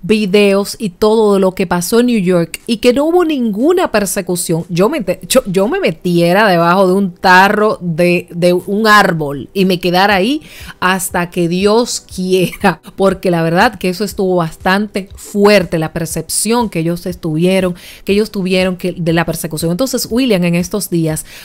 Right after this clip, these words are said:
hubo muchos fans, muchos fans que querían tomarse foto con William, estuvieron fuera esperándole, estuvieron muy contentos, muy felices.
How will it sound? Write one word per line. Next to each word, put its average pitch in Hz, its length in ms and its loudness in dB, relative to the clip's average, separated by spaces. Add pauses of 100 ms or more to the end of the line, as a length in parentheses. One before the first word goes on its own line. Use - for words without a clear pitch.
(140)
hubo 240 240 0
muchos 233 920 2
fans, 175 580 0
muchos 247 800 -2
fans 185 460 0
que 180 200 -6
querían 190 380 0
tomarse 165 400 -4
foto 143 260 -8
con 214 280 -2
William, 214 500 2
estuvieron 180 560 -2
fuera 196 500 0
esperándole, 180 800 0
estuvieron 175 540 -4
muy 190 280 -2
contentos, 202 680 -4 (460)
muy 240 640 2
felices. 214 840 0